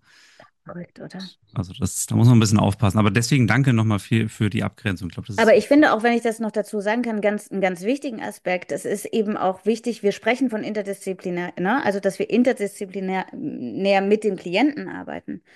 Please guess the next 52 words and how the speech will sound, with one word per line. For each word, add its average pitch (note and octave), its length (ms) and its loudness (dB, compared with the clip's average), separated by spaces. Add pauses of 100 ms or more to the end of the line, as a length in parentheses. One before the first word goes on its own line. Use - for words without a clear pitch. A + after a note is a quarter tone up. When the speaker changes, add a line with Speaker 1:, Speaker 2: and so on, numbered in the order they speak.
(140)
Speaker 1:
Aber F#3+ 180 2
ich G3+ 160 -6
finde, A#3 260 6
wir G#3 80 0
müssen A#3 220 0
uns A#3+ 140 -6
auch F#3+ 80 -6
vernetzen. F3 840 -6 (600)
Also, G3+ 280 4
das G#3+ 260 -2
ist - 240 2
Speaker 2:
Absolut. - 0 -
Speaker 1:
sozusagen A3 500 4
nicht A3+ 180 0
etwas A3 340 -4
nur, A3+ 220 -4 (240)
dann G#3 160 0
macht, G#3+ 240 0 (120)
sondern G3+ 360 -2
auch - 180 -4
vorher, C#4+ 360 4
bevor A3+ 320 0
überhaupt A3 320 -2
ein A3 60 -8
Klient A3+ 480 0 (140)
in, A#3 300 -2 (500)
in A3+ 140 4
der G#3+ 100 4
Mitte C4+ 240 2
von A3 200 -6
uns B3+ 400 0
sozusagen F3+ 560 -4
sitzt. A3 300 -8
Ich G#3+ 140 -6
meine, A#3 160 -2
ich A#3 120 -10
bin, D3 120 -2
ich - 140 -6
komme B3 200 0
ja A#3 100 0
aus A3+ 80 -6
der G#3 80 -4
D G3+ 100 -2
B F#3 120 -4
T B3+ 220 0
und G#3 100 -2
die F#3+ 80 -2
D F#3+ 100 -4
B F3+ 120 -6
T A#3 240 -2
hat - 120 -4
immer, G#3+ 300 -2